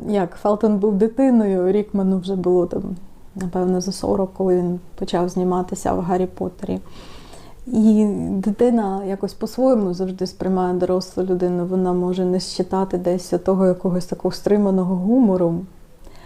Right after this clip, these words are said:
Але потім Фелтон говорить, коли я його розкусив, коли я зрозумів, що людина так жартує, що у нього такий унікальний гумор, я дуже полюбив Алана Рікмана. Коротше,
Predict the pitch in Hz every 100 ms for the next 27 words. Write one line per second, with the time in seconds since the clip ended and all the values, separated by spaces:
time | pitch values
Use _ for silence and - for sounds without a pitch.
0 | - - 202 202 202 254 269 233 226 202
1 | 202 196 196 196 190 180 - 196 196 196
2 | 185 180 180 180 - - 240 269 190 190
3 | 190 185 185 196 196 185 - 175 165 165
4 | - 196 190 180 170 175 170 180 180 -
5 | 220 202 190 180 190 - - 185 185 -
6 | - - - - - - 202 190 190 190
7 | 196 190 196 190 190 190 185 185 175 220
8 | 262 220 185 - - 180 180 180 170 175
9 | - 190 196 196 185 185 202 190 - 180
10 | 180 175 208 226 190 185 - 190 - 185
11 | 180 185